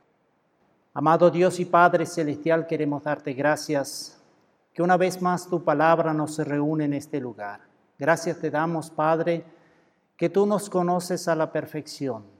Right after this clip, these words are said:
Tú sabes perfectamente cómo está nuestra vida delante de ti.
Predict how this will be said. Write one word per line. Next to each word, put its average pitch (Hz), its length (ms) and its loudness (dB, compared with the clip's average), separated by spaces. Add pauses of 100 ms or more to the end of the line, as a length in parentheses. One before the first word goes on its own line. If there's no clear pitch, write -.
(160)
Tú 156 140 -4
sabes 170 520 0
perfectamente 170 1040 -6
cómo 180 280 -6
está 170 260 -4
nuestra 170 460 -4
vida 160 380 -2
delante 139 500 -4
de 120 140 -10
ti. 104 260 -20